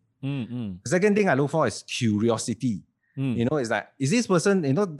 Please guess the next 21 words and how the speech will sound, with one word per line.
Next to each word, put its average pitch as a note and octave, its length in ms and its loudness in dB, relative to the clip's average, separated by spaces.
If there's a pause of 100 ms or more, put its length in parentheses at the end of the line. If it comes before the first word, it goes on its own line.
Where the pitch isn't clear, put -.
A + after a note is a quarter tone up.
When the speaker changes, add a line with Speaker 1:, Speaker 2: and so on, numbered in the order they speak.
Speaker 2:
uh, D#3 80 0 (320)
do D3 100 -2
they B3+ 100 0
care G#3+ 480 2
about G#2 180 0
what's D3 180 -2
happening B2+ 420 -2
around G2+ 320 0
them? F2+ 280 -4
You G2+ 100 -6
know, C#3 80 0
do B2 180 0
they, F3 240 4
do A#2 180 -2
Speaker 1:
Mm. - 20 -4
Speaker 2:
they D#3 140 2
look D#3 280 -2
out D3 240 0
for, F2+ 320 -4 (560)
uh, F#2+ 280 0 (100)
why D3 720 2